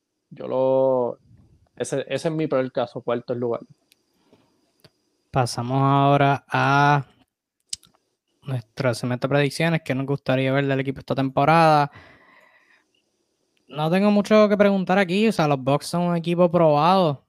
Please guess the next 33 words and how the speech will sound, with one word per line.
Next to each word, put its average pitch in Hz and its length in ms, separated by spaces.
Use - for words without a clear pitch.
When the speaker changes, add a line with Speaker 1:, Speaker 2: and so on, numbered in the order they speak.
Speaker 2:
tienen 131 240
un 151 120
montón 151 300
de 147 80
piezas 147 380
que 143 160
ya 147 240
todas 143 480
consistentes, 139 1080
el 120 80
único 131 300
jugador 135 420
que 135 100
no 131 120
se - 80
ha 127 60
probado 127 540
es 127 120
su - 160
novato 123 360
Beauchamp, 135 680
pero 120 160
de 117 60
nuevo 127 220
de 120 80
él 120 60
no 123 60
esperamos 120 480
un 120 160
rol 120 360
tan 123 300
significativo. 147 1080
Em, 131 1120